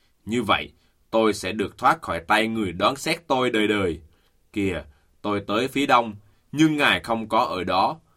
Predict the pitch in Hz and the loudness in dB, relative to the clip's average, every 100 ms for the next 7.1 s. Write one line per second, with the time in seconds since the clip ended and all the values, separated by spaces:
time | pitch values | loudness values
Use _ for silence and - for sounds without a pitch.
0 | _ _ - 113 110 113 104 98 - 131 | _ _ 0 2 4 2 0 -4 -2 -4
1 | 135 127 117 110 - _ 156 175 160 101 | 0 2 2 -2 -12 _ 2 2 0 -2
2 | 98 117 175 196 151 104 82 _ _ _ | 0 -2 -2 2 2 2 -2 _ _ _
3 | _ 127 127 123 139 139 143 147 196 - | _ 0 0 2 2 2 0 2 0 -2
4 | _ _ 104 107 139 196 190 151 101 123 | _ _ 0 2 4 4 4 2 4 2
5 | 147 135 104 101 104 - _ _ _ _ | 2 2 2 0 -2 -2 _ _ _ _
6 | 107 120 113 120 117 101 - 98 98 85 | -6 -6 -2 -2 0 -4 -2 0 0 0